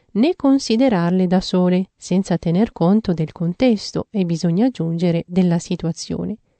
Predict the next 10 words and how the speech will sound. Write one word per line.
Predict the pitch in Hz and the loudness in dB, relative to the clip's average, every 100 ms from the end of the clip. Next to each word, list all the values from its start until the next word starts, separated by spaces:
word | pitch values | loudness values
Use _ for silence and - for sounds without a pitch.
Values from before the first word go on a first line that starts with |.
| _ _ _ _ _ _ _ _ _ _ _ | _ _ _ _ _ _ _ _ _ _ _
Gli | 294 403 | 0 2
arabi | 180 165 160 165 175 196 | 2 0 0 0 0 -2
della | 180 208 185 | 2 2 2
Palestina | 180 165 180 - 170 160 180 - _ _ _ _ _ - | 2 -2 -2 -6 -6 -4 -4 -8 _ _ _ _ _ -2
usano | 330 381 262 214 | 0 4 4 6
ancora | 214 - 415 277 - | 4 2 0 0 0
frequentemente | 247 220 240 233 - 185 165 156 160 170 170 - _ _ _ _ _ _ - | -2 0 4 4 4 2 2 0 -2 -4 -4 -6 _ _ _ _ _ _ -2
"Malech, | 190 208 226 - - 170 - _ _ _ | 2 2 2 0 -6 -8 -8 _ _ _
quid | - 294 180 - | 0 0 0 -6
titi?". | - 185 - 165 | -2 -2 -2 -6